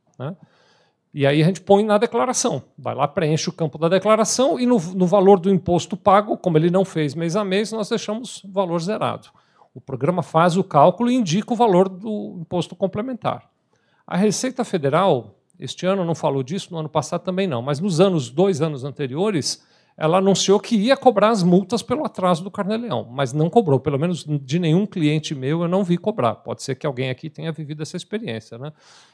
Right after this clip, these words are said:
Então, eu tô aqui dizendo que, o que que eu quero dizer com isso? É obrigatório, não é opcional fazer o carnê-leão. Você não fez o carnê-leão, põe na declaração. É obrigatório colocar o teu rendimento na declaração.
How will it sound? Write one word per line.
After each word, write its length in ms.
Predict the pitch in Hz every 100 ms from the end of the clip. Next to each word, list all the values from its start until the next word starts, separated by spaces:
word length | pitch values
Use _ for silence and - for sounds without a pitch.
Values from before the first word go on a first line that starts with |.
| _
Então, 360 | 147 135 - 208
eu 60 | 208
tô 140 | 208
aqui 180 | 185 202
dizendo 360 | 147 165 220
que, 380 | - 165 139 - 117 _ _
o 40 |
que 120 | -
que 80 | 185
eu 60 | 202
quero 340 | - 180 151
dizer 200 | 131 151
com 140 | 151 135
isso? 260 | 117 - _
É 80 | 196
obrigatório, 600 | 196 233 240 - 156 151
não 240 | 170 226
é 80 | 190
opcional 400 | 175 - 160 127
fazer 240 | 120 117 127
o 20 |
carnê-leão. 460 | 131 123 120 101 - _ _ _ _
Você 140 | - 220
não 140 | 226
fez 380 | - 233 240 151
o 60 |
carnê-leão, 540 | - 156 147 135 180 165 -
põe 180 | 165 170
na 120 | 202
declaração. 640 | 208 220 220 220 - 147
É 40 | 131
obrigatório 600 | 127 156 185 - 185 208
colocar 320 | 226 196 180
o 60 | 180
teu 140 | 180
rendimento 480 | 156 156 156 156 185
na 100 | 175
declaração. 760 | 185 208 220 233 - 143 101